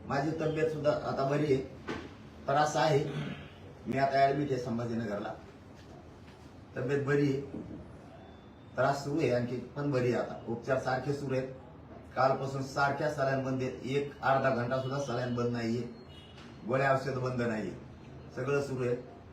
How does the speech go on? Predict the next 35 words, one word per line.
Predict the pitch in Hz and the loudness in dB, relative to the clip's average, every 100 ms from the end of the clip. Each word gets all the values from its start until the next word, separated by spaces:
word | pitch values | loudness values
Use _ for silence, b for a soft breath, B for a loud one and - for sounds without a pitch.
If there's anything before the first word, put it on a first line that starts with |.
| - | -10
माझं | - 139 156 - - | 0 2 4 2 2
शरीर | - - 170 - - - - 127 | 0 2 2 -2 -10 -14 -10 -6
उपोषणामुळं | 127 147 147 135 135 135 | -2 -2 0 0 0 0
मायबाप | 127 127 131 131 120 | 2 0 0 -2 -6
सा-, | 117 120 110 - - | -2 0 0 -2 -4
मराठ्यांना | 104 117 127 135 131 | -4 -2 -2 -2 -2
मला | 127 123 | -2 -2
नाही | 120 123 | -2 -2
साथ | - | -4
देत. | - - - - - - - - - - - - - - - - | -4 -8 -12 -16 -16 -14 -14 -14 -16 -16 -16 -16 -18 -18 -16 -6
मला | 131 139 | 0 2
इतका | 135 - 156 | 2 0 -2
त्रास | 143 147 | 0 -2
होतोय, | 135 131 139 - - - - - - | -2 -2 -4 -6 -12 -16 -18 -14 -4
कधी | 135 | 0
माझं | 143 143 135 | 2 2 4
अंग | 135 135 120 | 4 2 4
गार | 131 135 | 6 6
पडतंय | - 135 131 139 | 4 -4 -2 -4
तर | 139 | 0
कधी | 131 127 123 | 2 4 4
गरम | 120 117 107 | 6 2 0
होतंय, | - - - - - - - - - | -4 -10 -14 -16 -18 -18 -18 -12 -4
पण | 131 | 0
मी | 139 135 | 0 -2
चेहऱ्यावर | 156 151 143 139 | 2 2 2 0
माझ्या | 135 127 131 | 0 0 0
कधी | 135 147 | 0 -2
चिव | 147 139 | 0 0
देत | 131 117 | 2 0
नाही. | - - - - - - - - - | -4 -10 -14 -16 -18 -18 -16 -16 -6
मला | 110 135 | 0 2
किती | 135 131 - | 2 0 -4
त्रास | 127 127 | -2 -4
आहे, | - | -4